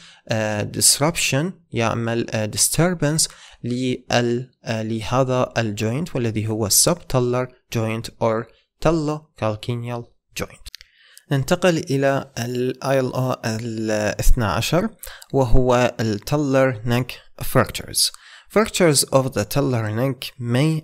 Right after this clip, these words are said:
occur during severe، آه، dorsiflexion. dorsiflexion لنفرض، آه، أن هذه هي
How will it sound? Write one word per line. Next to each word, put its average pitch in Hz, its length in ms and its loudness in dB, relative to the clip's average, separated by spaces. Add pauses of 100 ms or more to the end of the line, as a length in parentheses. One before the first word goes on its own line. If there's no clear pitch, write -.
(240)
occur 98 320 0
during 127 640 -2 (180)
severe، 127 680 -2 (480)
آه، 110 440 0 (200)
dorsiflexion. - 1000 0 (720)
dorsiflexion 131 640 4
لنفرض، 143 680 -2 (340)
آه، 107 360 0
أن 110 120 -4
هذه 117 540 -4
هي 110 340 0